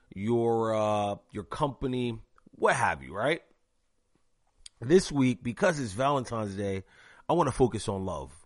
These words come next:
I love love. I'm one of those guys who's a sucker for love. I love to be at places that appreciate, support, and encourage me. I love to be in partnerships that do the same.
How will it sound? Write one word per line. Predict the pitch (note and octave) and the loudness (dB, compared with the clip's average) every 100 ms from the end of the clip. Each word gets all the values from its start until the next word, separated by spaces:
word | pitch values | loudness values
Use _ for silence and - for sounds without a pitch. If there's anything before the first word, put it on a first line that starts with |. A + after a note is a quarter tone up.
| - _ _ _ _ | -20 _ _ _ _
I | F#3+ | 4
love | G#3 C#3+ C3 G#2 | 6 8 6 6
love. | G#2 E2+ E2 - | -2 -4 -6 4
I'm | G3+ A#3 F#3 | 6 6 4
one | D#3+ D#3+ | 2 2
of | D3 B2 | 0 -2
those | B2+ C3 A2+ | 0 0 0
guys | G2 A#2 A#2 A#2 - | -2 0 0 -2 -4
who's | A#2 G#2 | -6 -6
a | G2 | -6
sucker | A2 G#2+ - | -6 -6 -8
for | F#2 F#2+ | -12 -10
love. | F#2 F#2 E2+ D#2 _ _ - _ _ | -8 -8 -8 -12 _ _ -20 _ _
I | G2+ B2 | 0 0
love | A#2+ A#2+ A#2+ A#2+ A2 - - _ _ - | 2 4 6 6 2 -8 -20 _ _ -10
to | - | -8
be | G#2 B2 | -2 -2
at | A2 - | -2 -4
places | C3 B2 - A#2+ A2+ G#2+ - - _ _ - | -4 -4 -4 -4 -4 -4 -8 -20 _ _ -6
that | G#2 A#2 | -2 -2
appreciate, | F#2+ - C3 C#3+ - D3+ D#3 D#3 - | -4 -8 -8 -6 -2 2 2 0 -4
support, | A#2 F#2+ - B2+ C#3+ D3+ - - _ _ _ _ | -6 -6 0 2 4 2 -2 -16 _ _ _ _
and | G#2+ | -8
encourage | A2 F#2+ - C#3 D3+ B2+ | -6 -4 0 2 0 -2
me. | D#3+ D#3 C#3+ _ - _ _ - | -2 -2 -4 _ -20 _ _ -4
I | |
love | B2+ B2+ G#2 | -2 -2 -6
to | A2+ | -8
be | A#2 | -8
in | F#2 | -8
partnerships | - D3 C#3+ C#3+ - D3+ - | -4 -2 -2 -4 -4 -4 -2
that | A#2+ G2+ | -4 -4
do | A#2+ | -4
the | G#2 | -6
same. | - B2 C#3+ E3 | -6 -6 -4 -6